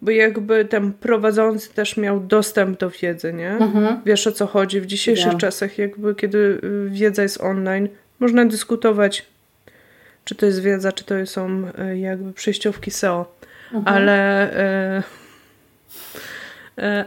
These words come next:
Speaker 1: ale tak naprawdę, mm, r-, jakby mamy też w zasięgu ręki, e, r-, zaczyna się wyrównywać ten dostęp. A kiedyś on był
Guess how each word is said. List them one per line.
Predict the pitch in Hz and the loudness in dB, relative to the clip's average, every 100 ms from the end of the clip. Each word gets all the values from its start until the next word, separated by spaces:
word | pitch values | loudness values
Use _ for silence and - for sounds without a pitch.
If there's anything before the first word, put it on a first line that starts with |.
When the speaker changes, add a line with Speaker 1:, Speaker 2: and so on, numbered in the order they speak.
| - | 0
Speaker 1:
ale | 214 233 233 | 4 4 4
tak | 233 233 | 2 0
naprawdę, | 214 220 214 214 208 208 202 202 202 - - - | -2 2 2 2 0 -2 0 -2 -4 -8 -14 -12
mm, | 196 196 190 190 240 _ _ - | -10 -8 -8 -10 -12 _ _ -2
r-, | 233 - - | -2 -2 -8
jakby | 214 220 214 208 220 214 - | 0 0 0 0 0 -2 -4
mamy | 220 226 240 240 | -2 2 4 4
też | 240 220 220 - - - 214 | 2 0 0 -2 -4 -6 -6
w | 208 208 | -6 -2
zasięgu | 214 220 - 240 226 220 | 0 2 2 2 2 2
ręki, | 220 214 220 - 208 208 202 208 | 2 2 -2 -4 -6 -4 -4 -4
e, | - 196 196 190 196 - | -4 -6 -6 -8 -8 -2
r-, | 220 233 202 | 2 2 4
zaczyna | 233 233 240 240 | 2 2 2 2
się | 240 220 | 2 0
wyrównywać | 220 220 233 220 220 - | 2 2 2 2 0 -2
ten | 214 202 | -2 0
dostęp. | 208 202 - 165 175 - - - - | 2 0 -2 -8 -10 -14 -20 -20 -12
A | - | -10
kiedyś | - 220 208 208 | 0 2 2 -2
on | - 214 208 | 0 2 2
był | 196 190 190 | 2 0 -2